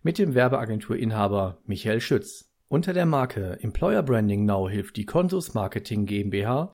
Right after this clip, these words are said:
Arbeitgebern, das Richtige zu tun, gewünschte Mitarbeiter zu halten, passende Mitarbeiter zu gewinnen und dem Fachkräftemangel aktiv entgegenzutreten. Herzlich willkommen, Nikolas, im Pörsmann Podcast und ich freue mich auf unser Gespräch.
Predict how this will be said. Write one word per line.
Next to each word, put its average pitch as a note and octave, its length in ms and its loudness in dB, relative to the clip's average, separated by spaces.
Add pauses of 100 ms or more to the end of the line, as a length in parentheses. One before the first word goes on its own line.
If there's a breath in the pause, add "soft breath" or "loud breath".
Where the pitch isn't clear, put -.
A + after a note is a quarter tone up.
Arbeitgebern, B2 720 0
das A#2 200 0
Richtige A#2+ 340 0
zu A#2 180 -6
tun, G2+ 440 -4 (200)
gewünschte F3 460 2
Mitarbeiter A2+ 480 2
zu G2+ 180 -6
halten, B2+ 540 -2 (120)
passende C3 420 0
Mitarbeiter G2+ 500 0
zu A2+ 140 -6
gewinnen A2 600 0
und A#3 200 6
dem A#3 120 4
Fachkräftemangel G#2 1040 -2
aktiv B2+ 460 -4
entgegenzutreten. G#2 880 -2 (720)
Herzlich E3 360 2
willkommen, G#2+ 300 2
Nikolas, G#2 380 2
im G2 120 -2
Pörsmann B2+ 360 0
Podcast - 520 -4
und F2+ 100 -6
ich F2+ 120 -8
freue D#3 260 0
mich A2 160 2
auf F#2+ 100 -2
unser G#2 200 2
Gespräch. G#2 500 -2